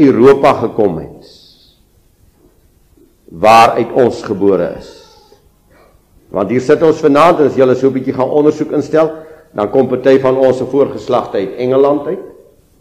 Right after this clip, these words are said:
party kom uit Duitsland uit, party kom uit Frankryk uit, party kom uit Noorwe.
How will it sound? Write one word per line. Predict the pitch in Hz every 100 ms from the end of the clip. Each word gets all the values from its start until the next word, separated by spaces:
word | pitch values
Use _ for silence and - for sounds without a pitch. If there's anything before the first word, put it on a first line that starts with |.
| - _ _ _ -
party | - 107
kom | 107 110 95
uit | 87
Duitsland | 87 113 - 131 139 139
uit, | 170 - - _ _ _ _ _
party | _ - 92
kom | 113 92
uit | 82 -
Frankryk | - 98 123 127 139 139
uit, | 151 160 - _ _ _ _ _ _ _
party | - - 104
kom | - 104 90
uit | 85 - _ 85
Noorwe. | 87 127 156 151 165 180